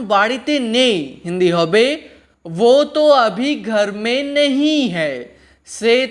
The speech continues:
তো হিন্দি হবে, "वो तो।" এখন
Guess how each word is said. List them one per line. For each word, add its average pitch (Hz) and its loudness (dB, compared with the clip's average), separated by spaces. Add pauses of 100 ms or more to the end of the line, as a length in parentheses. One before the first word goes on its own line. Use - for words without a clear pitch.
তো 269 4
হিন্দি 202 -4
হবে, 202 2 (500)
"वो 302 4 (140)
तो।" 190 -2 (500)
এখন 196 -2